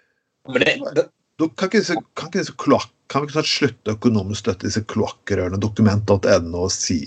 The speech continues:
Speaker 2: eh, og alle, det er ikke alternative medier, det er bare rasistiske fuckings kloakkrør hele driten.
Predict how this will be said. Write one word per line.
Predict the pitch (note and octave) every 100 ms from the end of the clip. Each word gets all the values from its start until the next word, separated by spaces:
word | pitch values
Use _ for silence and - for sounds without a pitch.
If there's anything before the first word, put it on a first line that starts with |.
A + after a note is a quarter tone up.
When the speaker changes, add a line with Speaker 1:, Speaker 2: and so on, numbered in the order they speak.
| - - -
Speaker 2:
eh, | - - -
og | F#2+ - - - - A2
alle, | G2+ G#2+ - - B2 - -
det | B2+
er | B2+
ikke | C#3
alternative | C3 - F#2 F2 G2+ G2+
medier, | F2+ E2 G#2+
det |
er | A2+
bare | A2+ G#2 G#2+ - _ -
rasistiske | B2 - - - G#2+ - A2
fuckings | - G#2+ - -
kloakkrør | A#2 G2 - G2 G2+
hele | F#2
driten. | F2+ F2 -